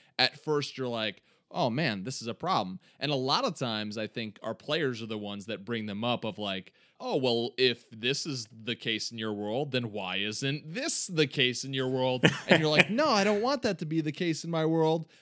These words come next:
Speaker 1: But then you have to ask yourself, "Okay, if that's not how it's gonna be, because what they're saying makes a lot of sense, what is the answer to that?"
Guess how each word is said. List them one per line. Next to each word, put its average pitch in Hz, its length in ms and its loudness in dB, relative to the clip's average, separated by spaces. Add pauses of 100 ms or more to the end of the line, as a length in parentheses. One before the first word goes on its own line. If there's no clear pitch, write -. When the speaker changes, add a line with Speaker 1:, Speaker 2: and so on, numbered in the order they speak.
Speaker 1:
But 156 160 2
then 202 220 2
you 196 100 0
have 151 300 -4
to 147 80 -4
ask 143 200 -4
yourself, 131 460 -8
"Okay, 151 240 -2
if 127 140 -6
that's 135 240 -8
not 143 160 -6
how 135 180 -4
it's 120 140 -8
gonna 117 180 -8
be, 208 300 -4
because 120 320 -6
what 113 240 -8
they're 143 120 -2
saying 196 520 2 (260)
makes 120 240 2
a 147 80 0
lot 160 200 4
of 185 100 0
sense, 233 560 -4 (260)
what 135 400 2
is 151 200 -4
the 135 220 -4
answer 123 440 -6
to - 140 -6
that?" 107 360 0